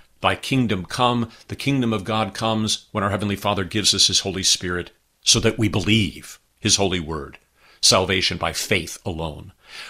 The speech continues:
Or the sacrament of holy baptism, "It works forgiveness of sins, rescues from death and the devil, gives eternal salvation." that having been justified by his grace, we might become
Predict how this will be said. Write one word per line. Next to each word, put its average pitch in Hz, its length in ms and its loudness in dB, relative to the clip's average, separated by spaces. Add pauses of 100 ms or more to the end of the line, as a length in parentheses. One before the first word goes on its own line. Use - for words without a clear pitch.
(100)
Or 113 180 6
the 117 80 2
sacrament 143 460 4
of 110 80 -4
holy 110 220 0
baptism, 101 540 0
"It 101 120 -6
works 120 220 0
forgiveness 113 460 2
of 90 80 -4
sins, 107 320 2
rescues 110 360 2
from 90 180 -4
death 98 220 2
and 98 100 -2
the 95 40 -4
devil, 104 280 2
gives 98 200 -4
eternal 101 300 -4
salvation." 101 760 2 (580)
that - 120 4
having 104 220 2
been 82 180 -4
justified 117 880 4 (400)
by 95 120 2
his 104 180 2
grace, 95 380 0
we 101 80 -2
might 95 220 -2
become 90 300 -6